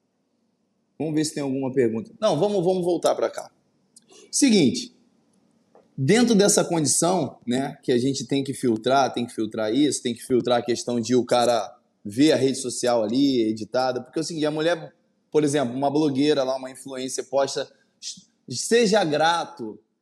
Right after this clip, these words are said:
gratidão", já agradeceu pelo seu dia hoje, a mulher tá pedalando lá naquela pontezinha das Maldivas. Só que o cara que tá no B R T lotado, prestes a pegar um covid, ele não quer agradecer, aquele dia não é grato pra ele, ele não quer,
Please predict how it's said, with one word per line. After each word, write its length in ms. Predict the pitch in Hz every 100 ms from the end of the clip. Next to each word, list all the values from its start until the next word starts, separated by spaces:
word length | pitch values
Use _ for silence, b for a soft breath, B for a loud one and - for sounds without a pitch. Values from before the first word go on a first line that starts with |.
| _ -
gratidão", 840 | 156 202 190 196 139 151 156 147
já 120 | 127
agradeceu 480 | 170 190 175 160 180
pelo 180 | 160 160
seu 180 | 151 139
dia 180 | 135 143
hoje, 260 | 180 151
a 40 | 147
mulher 220 | 147 156
tá 100 | 160
pedalando 500 | 165 160 156 160 165
lá 140 | 170
naquela 300 | 190 196 180
pontezinha 420 | 180 175 151 165
das 160 | 165 160
Maldivas. 760 | 170 147 127 151 117 98 - _ _ _ _ _ _ _ _ _ _ -
Só 200 | 262 262
que 100 | 277
o 80 |
cara 200 | 208 240 233
que 120 | -
tá 120 | 214
no 80 | 208
B 120 | 180
R 240 | 185 180
T 140 | 175 190
lotado, 720 | 185 160 - 175 220 175 147 _ _ _ _ _ _ _ -
prestes 320 | 175 208 180
a 80 | 190
pegar 260 | 190 165
um 100 | 175
covid, 320 | 160 160 165 285
ele 100 | 381
não 100 | 415
quer 120 | 453 440
agradecer, 580 | 453 440 370 233 254
aquele 280 | 311 240 220
dia 200 | 175 247
não 80 | 359
é 80 | 359
grato 400 | 233 220 196 240
pra 140 | 214
ele, 220 | 202 240
ele 120 | 202 190
não 100 | 185
quer, 520 | 214 294 - 165